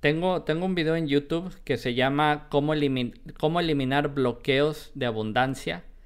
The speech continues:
parte dos, conexión a la fuente, donde ahí básicamente lo enseño, pero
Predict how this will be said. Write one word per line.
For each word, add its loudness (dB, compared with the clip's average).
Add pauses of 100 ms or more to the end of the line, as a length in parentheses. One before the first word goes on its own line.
(280)
parte 2
dos, -2
conexión -4
a -2
la -2
fuente, -6 (240)
donde 0
ahí 4
básicamente 0
lo -2
enseño, -2
pero 2